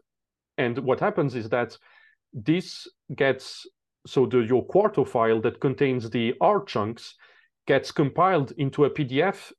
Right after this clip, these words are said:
and the chunk, the R chunk, gets evaluated at compile time. So for example, if that chunk produces a graph, right? So you, you write the code, y-,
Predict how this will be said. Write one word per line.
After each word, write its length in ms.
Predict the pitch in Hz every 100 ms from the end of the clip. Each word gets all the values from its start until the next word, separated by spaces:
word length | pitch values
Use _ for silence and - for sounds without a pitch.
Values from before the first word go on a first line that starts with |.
| _
and 360 | 147 131 135 120 - _ _ -
the 160 | 135
chunk, 520 | - - 202 180 - - - _ -
the 240 | 110 113 110
R 220 | 165 190
chunk, 380 | - 131 123 -
gets 260 | 143 -
evaluated 680 | 151 147 175 143 139 131 135 - - _ _
at 160 | 135 -
compile 360 | 147 143 139 113
time. 280 | 113 104
So 160 | - 143
for 160 | 170 151
example, 420 | 143 214 143 - - - -
if 160 | 151 -
that 160 | 185
chunk 380 | - 175 151 -
produces 640 | 160 143 170 208 - 127
a 100 | 120
graph, 580 | 107 135 226 147 - - _ _ _ _
right? 220 | 113 113
So 80 | -
you, 280 | 139 156 156
you 120 | 131
write 300 | 123 220 233
the 80 | -
code, 340 | - 131 160 - _ _ _ _ _ _ _ _
y-, 260 | - -